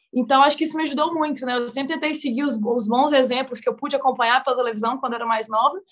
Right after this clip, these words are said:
e futuramente, quando eu tive a oportunidade de compartilhar a quadra, dividir a quadra em momentos, né?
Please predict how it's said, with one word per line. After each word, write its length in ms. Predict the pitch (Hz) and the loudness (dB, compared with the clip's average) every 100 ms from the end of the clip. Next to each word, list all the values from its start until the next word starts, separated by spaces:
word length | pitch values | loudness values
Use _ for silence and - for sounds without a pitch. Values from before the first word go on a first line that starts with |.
| _ - _ - | _ -20 _ -8
e 60 | |
futuramente, 600 | - 302 330 320 302 339 | -2 2 4 6 4 0
quando 140 | 339 330 | -2 -4
eu 40 | |
tive 120 | 330 | -4
a 40 | - | -2
oportunidade 520 | 320 - 277 254 294 | -2 0 2 2 2
de 60 | 285 | -4
compartilhar 600 | 294 285 285 - 254 254 | -4 -2 -4 -2 2 2
a 60 | |
quadra, 380 | 294 240 247 254 | 2 -2 -2 -4
dividir 360 | 233 233 202 247 | -10 -12 -10 -8
a 80 | 254 | -6
quadra 320 | 226 226 247 | 0 0 0
em 40 | |
momentos, 540 | 240 226 226 254 - 214 | -6 -4 -4 -4 -4 -4
né? 220 | 226 | -4